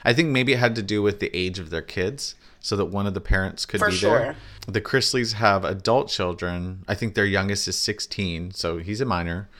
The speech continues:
Speaker 1: But
Speaker 2: Wow.
Speaker 1: their, their younger daughter, who, so they have two daughters. One is, I think, in her thirties, and then the other one is in her mid-twenties. And I think she's the one who's taking custody of the son, the youngest son, while they're in there.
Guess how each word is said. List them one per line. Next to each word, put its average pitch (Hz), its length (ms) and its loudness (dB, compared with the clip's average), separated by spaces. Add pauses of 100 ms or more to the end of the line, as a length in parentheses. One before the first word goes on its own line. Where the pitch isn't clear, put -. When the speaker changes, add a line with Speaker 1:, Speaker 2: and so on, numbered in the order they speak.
(380)
Speaker 1:
But 95 300 4
Speaker 2:
Wow. 160 260 -4
Speaker 1:
their, 98 720 2
their 101 180 0
younger 123 380 2
daughter, 87 460 2
who, 90 560 -2 (420)
so - 160 0
they 123 80 4
have 113 120 4
two 156 160 2
daughters. 78 420 2
One 101 200 0
is, 104 360 -6 (180)
I 92 120 -4
think, 92 220 -8
in 85 60 -2
her 87 120 -4
thirties, 85 520 -4
and 82 140 -6
then 82 120 -6
the 87 120 0
other 87 180 2
one 80 180 -4
is 85 140 -8
in 87 100 -6
her 92 100 -2
mid-twenties. 90 760 -2 (420)
And 104 160 0
I 98 80 4
think 160 220 -4
she's 123 400 -2
the 107 100 0
one 90 260 0
who's 90 280 -4
taking 95 300 -4
custody 90 480 -2
of 78 160 -2
the 82 80 -6
son, 101 560 -2 (340)
the 98 80 -4
youngest 113 380 -2
son, 85 300 -4 (280)
while 92 180 4
they're 87 160 0
in 110 120 -2
there. - 240 -8